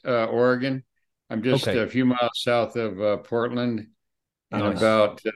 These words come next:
Speaker 1: uh, oh, maybe eighty-five miles from the ocean, Pacific Ocean. So
Speaker 2: Cool. Out of all of the states, I think Oregon is my favorite. I've never been to the States, but from what I see on the T V,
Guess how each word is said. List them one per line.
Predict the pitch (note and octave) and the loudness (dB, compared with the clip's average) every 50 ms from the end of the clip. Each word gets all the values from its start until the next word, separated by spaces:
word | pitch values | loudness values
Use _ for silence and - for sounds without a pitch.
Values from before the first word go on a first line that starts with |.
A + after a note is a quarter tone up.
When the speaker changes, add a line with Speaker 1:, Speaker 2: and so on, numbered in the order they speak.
| - - | -2 -2
Speaker 1:
uh, | G2+ G2 F#2+ F2+ F2+ F2+ - _ _ _ _ _ _ _ _ | 0 0 0 0 -2 -6 -12 _ _ _ _ _ _ _ _
oh, | - G#2+ G#2+ G#2 G2+ | -6 -4 -2 -2 0
maybe | G2+ G2+ G#2 G#2 G2 G#2 G2 F#2+ F2+ - - - - | 0 0 0 0 0 0 -2 -2 -2 -4 -8 -8 -2
eighty-five | A#2+ A2+ A2 A2 G2+ - - A#2 A2+ A2 G2+ | -2 0 0 0 -2 0 2 2 4 4 2
miles | G#2 G#2+ G#2+ A2 A2 A2 G#2+ G2+ F#2 - - _ _ _ _ _ _ _ _ _ _ _ _ | 0 -2 -2 0 0 0 0 -2 -2 -8 -16 _ _ _ _ _ _ _ _ _ _ _ _
from | - A2 G#2+ G#2 | -4 -4 -2 -2
the | G#2+ | 0
ocean, | G#2+ G#2 G#2+ A2 A2 - A#2+ A2+ G#2+ G2+ - - | 2 2 2 2 2 0 0 0 0 -2 -4 -6
Pacific | - A2+ G2+ - A#2+ A#2 G#2 G2+ - - | -6 -6 -4 0 -2 0 0 -2 -2 0
Ocean. | G#2 G#2 G2+ - - A#2 A2 G#2+ A2 - - _ _ | 0 0 0 0 -2 -2 -4 -4 -6 -10 -18 _ _
So | - - - G2 F2+ F2+ F2 F2 G2 A2 | -14 -8 -4 -2 0 0 -2 -2 -6 -12
Speaker 2:
Cool. | - - - - B2 A#2+ A#2+ A#2 A#2 A2+ A2 G#2+ G2 F2+ - _ _ _ _ _ _ _ - - _ - | -18 -18 -10 -6 -4 -2 0 0 0 0 0 -2 -4 -6 -8 _ _ _ _ _ _ _ -20 -16 _ 0
Out | C#3+ D3 D3 | 2 4 4
of | D3+ C#3+ D#3 | 4 4 4
all | E3+ E3 D#3+ D#3 | 6 6 6 6
of | C#3 | 4
the | C#3 | 0
states, | A#2+ - - D3+ C#3+ C#3 C3 - | -2 0 2 4 4 4 4 0
I | C3+ A#2+ | -4 -2
think | - C#3 B2 - | 0 -2 -2 0
Oregon | A2+ C3 C3 B2+ B2 A#2+ B2+ B2 A#2+ A#2 A2 | 2 2 4 4 4 4 2 2 2 2 0
is | - A2 A2+ A2 G#2 - - | 0 -2 -2 -2 -2 -4 -2
my | A2+ G2+ | -4 -4
favorite. | - - B2+ B2 A#2+ A2+ G#2+ | -2 0 0 0 2 2 0
I've | A2 A#2+ | 2 4
never | E3 D3 A#2 | 2 2 2
been | G2+ - C3 D3 D3 C#3 | 2 2 2 4 4 2
to | - G#2+ | 0 -6
the | G#2 G2 | -12 -12
States, | - - - G#2+ G2+ G2+ - - | -10 -6 -4 -2 -2 -2 -2 -4
but | A#2+ A2 | -4 -2
from | - C3 C3+ C#3 | -2 0 2 2
what | C#3+ B2 | 2 2
I | A#2 | 2
see | - - C3 B2 A#2 | -2 -2 -2 -2 -2
on | G#2+ G#2 | -2 -4
the | F#2+ F2+ | -6 -8
T | - - B2+ A2 | -6 -4 -4 -4
V, | G2 A2 B2 A#2 F2+ F2 | -2 -2 -2 -2 -2 -4